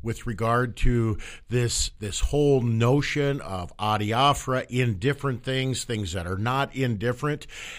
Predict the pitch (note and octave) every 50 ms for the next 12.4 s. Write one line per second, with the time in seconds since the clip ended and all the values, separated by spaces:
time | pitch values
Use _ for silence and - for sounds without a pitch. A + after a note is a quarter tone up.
0 | - - - C3+ C#3+ C#3 - - - E3 E3 D3 B2+ A2 G#2 C#3+ E3 E3+ - -
1 | C#3+ - - C3 C3 C3 C3+ C#3 C#3 B2 - B2+ A#2+ A2 G#2+ G#2 A2+ B2 A#2+ B2
2 | A#2+ A2+ A2+ A2+ A2+ A2+ A2+ A#2 A2+ A2+ A2+ G#2 E2+ - - - - A#2 C#3 D#3
3 | D#3 B2 - - C#3 D3+ E3+ E3 C#3 A2+ A2+ A2 A2+ G#2+ - - G#2+ G2 F2 -
4 | A2 G#2 F#2+ - - - D#2+ D#2+ F#2 F2 F2 F2+ F2 - - G#2 G2+ G#2 A#2+ C#3
5 | C3+ - - - - - - - - A#2+ - - - A2+ F#2 A2 G#2+ G#2 G#2+ G2
6 | - - G#2+ G2 F2+ D2+ - - - C#2 B1+ G2+ B2 C#3 C3 - - - A#2+ B2
7 | A#2+ A#2+ A#2+ A#2+ A#2+ - - F#2+ F#2 F2+ - G2+ F2+ E2 - - C3+ C#3 - -
8 | A#2+ A#2 A2+ A2 A2+ A#2 - - - - - - - F#3+ F3 C#3 D3+ C#3+ B2+ -
9 | - C#3+ C#3 B2+ - C#3 G2+ A2 B2 B2 B2 A2+ G#2 G#2 G2 - - - - -
10 | - C#3+ - - D3 C#3+ C#3+ - C3+ B2 A#2+ A#2 A2+ G2+ F2+ - B2 A#2+ A2+ -
11 | - - - - A2+ A#2+ A#2 A2 G2 - - A2 G2+ F#2+ - - A2 G#2 G#2 G2
12 | - F#2+ D#2+ E2 G#2 G#2 G#2 G#2